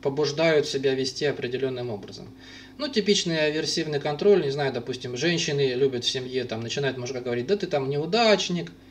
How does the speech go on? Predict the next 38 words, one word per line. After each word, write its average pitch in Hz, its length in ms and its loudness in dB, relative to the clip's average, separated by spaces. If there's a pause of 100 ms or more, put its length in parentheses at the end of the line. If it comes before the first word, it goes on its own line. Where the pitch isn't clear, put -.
(560)
у - 60 -8
тебя 147 240 -2
ничего 143 280 2
не 139 80 2
получается». 160 680 2
Это 143 180 0
что - 140 -2
она 139 140 0
пытается? 117 460 -2
Побудить 139 560 -2
его, 139 220 2
чтобы 135 260 -6
он 127 80 -2
что-то 131 280 -4
делал, 139 360 4
так 120 120 -6
сказать, 110 340 -8 (640)
допустим, 117 420 -6
деньги 139 260 0
зарабатывал, 123 600 2
то, 117 120 -6
что 113 180 -8
нужно 113 280 -4
женщине. 95 460 -10
Да? 151 120 -6
Это 139 140 -2
аверсивный 131 460 0
контроль, 139 260 0
потому 139 120 -2
что - 120 -6
она 135 100 0
его 127 100 0
побуждает 127 520 0
что-то 92 280 -10
делать, 92 360 -10
идти 113 180 -10
деньги 120 300 -4
зарабатывать. - 540 -14